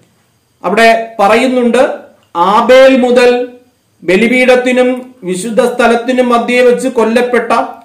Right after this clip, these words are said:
സക്കറിയ വരെയുള്ള പ്രവാചകന്മാരുടെ രക്തത്തിന്. നാൽപത്തിരണ്ട്, ലോക ആരംഭം മുതൽ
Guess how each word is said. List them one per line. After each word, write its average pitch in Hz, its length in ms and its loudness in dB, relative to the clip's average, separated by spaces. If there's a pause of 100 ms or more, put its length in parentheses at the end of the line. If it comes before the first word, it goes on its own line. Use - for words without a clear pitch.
(240)
സക്കറിയ 247 680 2
വരെയുള്ള 240 680 0 (160)
പ്രവാചകന്മാരുടെ 226 1300 0
രക്തത്തിന്. 180 640 -4 (1120)
നാൽപത്തിരണ്ട്, 277 800 2 (460)
ലോക 226 420 2 (260)
ആരംഭം 254 560 2
മുതൽ 262 440 2